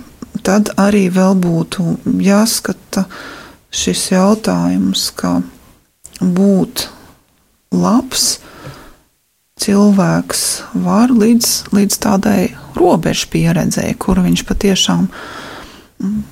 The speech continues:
ir spiests, mm, ne tikai apzināties, bet arī izdarīt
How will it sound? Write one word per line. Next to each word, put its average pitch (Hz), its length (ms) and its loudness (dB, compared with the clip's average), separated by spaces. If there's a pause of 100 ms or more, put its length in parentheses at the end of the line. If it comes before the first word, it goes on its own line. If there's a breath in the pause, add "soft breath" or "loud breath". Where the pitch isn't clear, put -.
ir - 160 2
spiests, - 800 0 (800 loud breath)
mm, 165 240 -2
ne 180 80 2
tikai 170 460 -2
apzināties, 220 960 4
bet - 160 -2
arī 196 220 2
izdarīt 170 340 -2